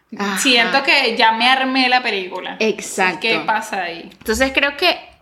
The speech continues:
Speaker 1: podríamos agregar que es importante a la hora de hacerle la pregunta al pensamiento y nosotros intentar de encontrar la respuesta es hacer pausa.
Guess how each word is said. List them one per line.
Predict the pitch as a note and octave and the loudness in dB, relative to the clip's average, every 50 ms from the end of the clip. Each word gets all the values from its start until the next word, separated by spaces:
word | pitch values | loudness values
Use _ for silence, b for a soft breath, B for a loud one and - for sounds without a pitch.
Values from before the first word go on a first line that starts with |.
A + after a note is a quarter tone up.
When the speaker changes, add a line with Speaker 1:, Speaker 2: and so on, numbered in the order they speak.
| _ _ _ _ | _ _ _ _
Speaker 1:
podríamos | B3 A#3 A3+ A3 A3+ A3+ G#3+ A#3+ C4 D4+ D#4 | 2 2 4 4 4 4 4 4 2 2 2
agregar | D#4+ D4 C#4 C#4 D4 D4 C#4 C#4 C#4 C4+ | 2 2 0 0 0 2 2 0 0 -2
que | B3 | -6
es | A3 A#3+ | -6 -6
importante | C4+ C#4 C4+ C4+ A3+ A3 A3 G#3+ G#3 G#3+ G#3+ G#3+ B3 C4 B3+ B B B B B B B B _ - | -4 -4 -4 -4 -6 -2 0 0 0 0 -2 -6 -8 -10 -10 B B B B B B B B _ 0
a | A3 | 2
la | G#3+ G#3+ G#3+ G#3+ | 2 4 4 4
hora | A3 A3+ A#3 B3 B3 C4 C#4+ D4+ - - - | 6 6 4 4 4 2 0 -2 -4 -10 -12
de | - G3+ F#3 G#3 G3+ F3+ - - | -10 -2 0 2 2 2 0 -2
hacerle | F3+ F#3 - - A#3+ A#3 A3+ A#3 C4 | -8 -8 -2 0 2 2 4 4 4
la | C4+ C4+ B3+ | 2 2 2
pregunta | B3+ A#3+ A3 A#3 A3 A3 A3 A#3 | 2 2 2 2 2 2 2 2
al | A#3 A#3+ | 2 2
pensamiento | C4 B3+ B3+ - A#3+ A3+ B3 B3 B3+ B3+ B3 B3 C4 B3 | 0 0 0 0 -2 0 0 0 0 0 0 0 0 0
y | - G#3 | 0 0
nosotros | F#3+ F3+ - G3+ F#3 F#3+ G#3+ A#3+ | -2 0 0 0 0 0 0 0
intentar | C4 B3 A#3 G3+ F#3+ G3 F#3 F#3+ | 0 0 0 0 0 0 0 0
de | F#3+ G#3+ | 0 0
encontrar | A#3 B3+ A3+ G#3 F3+ F3+ | 0 0 0 0 2 2
la | G3+ G#3+ | 2 2
respuesta | - A#3+ - - - A3 A3+ A3+ - - G3 - | 0 -2 -4 -2 0 0 0 0 -2 -6 -6 -6
es | F#3+ F#3+ | -6 -6
hacer | G3 F#3+ - G#3 G3+ G3 G3+ - | -8 -4 -2 -2 -2 -2 -2 -2
pausa. | - F#3 D#3+ - - - - - - - - | 0 2 2 0 -2 -6 -10 -10 -12 -12 -14